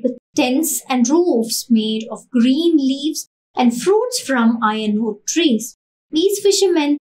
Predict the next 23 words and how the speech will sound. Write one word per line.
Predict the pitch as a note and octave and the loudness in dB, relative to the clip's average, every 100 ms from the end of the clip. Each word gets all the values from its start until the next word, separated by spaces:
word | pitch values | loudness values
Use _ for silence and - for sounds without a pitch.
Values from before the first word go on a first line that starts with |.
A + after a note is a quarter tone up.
| _ | _
were | C4+ C4+ | -6 -4
experts | C4 - - - F#4 G#4 A4 - | -4 -6 -8 -4 -2 -2 -2 -2
in | F#4+ C#4+ | 2 2
weaving | C4+ C#4+ D4 C4 | 2 0 0 0
their | A3 A3 | 0 2
own | A3+ A3 A3 | 2 2 2
nets | A3 A3 - - | 2 0 -4 -4
using | B3 A#3+ A#3 A#3 A3+ | 0 0 2 2 2
wild | G#3+ G3 G3+ A3 A3 | 0 -2 -4 -6 -4
grass, | A3 G#3+ B3 D4 E4 - | -4 -2 0 0 -2 -2
laurel | A#3+ G#3+ G#3 A#3 A3 | 0 0 -2 -4 -4
fiber, | B3 A3+ A3+ C4 | -4 -4 -2 -2
and | C#4 C4+ - | -4 -10 -8
thin | E4+ D#4+ D#4+ - | -4 -2 -4 -4
twigs. | D#4 G4+ - - _ _ _ - | -2 -2 -4 -14 _ _ _ 0
Using | D#4+ G#4+ G#4+ A#4 F#4 A3+ A#3 | 2 2 2 2 4 4 2
the | C4 | 0
nets | B3 B3+ D4 - - | 2 2 2 -2 -2
weaved | A3+ - F#3+ A#3 - - | 0 0 0 -4 -6 -4
thus, | A3+ G#3 F#3+ - - _ _ _ | -2 0 -2 -4 -6 _ _ _
they | B3 D#4+ A#4+ G#4+ | 2 2 2 2
made | C#4 C4+ A#3 G#3+ | 2 2 2 2
baskets | A3 A#3+ E4+ - A3 A3 - | 0 0 -2 -2 -2 -2 -10